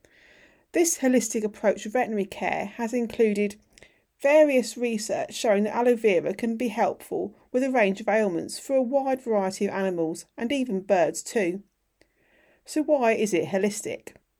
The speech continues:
Well, aloe vera may not be enough to maintain health or reduce ailments by itself,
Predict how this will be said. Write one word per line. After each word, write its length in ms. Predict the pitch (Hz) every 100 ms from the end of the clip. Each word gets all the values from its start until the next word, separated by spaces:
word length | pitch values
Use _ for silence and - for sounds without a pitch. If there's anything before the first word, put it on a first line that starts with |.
| _ -
Well, 220 | 240 233
aloe 240 | 285 311
vera 320 | 269 208 185
may 180 | 233 254
not 160 | 254 254
be 140 | 233
enough 240 | 220 202 208
to 120 | 226
maintain 580 | 220 214 208 214 185 190
health 380 | 202 180 170 -
or 160 | 214
reduce 400 | 196 202 208 202 -
ailments 380 | 196 190 170 -
by 220 | 170 165
itself, 500 | - 220 160 170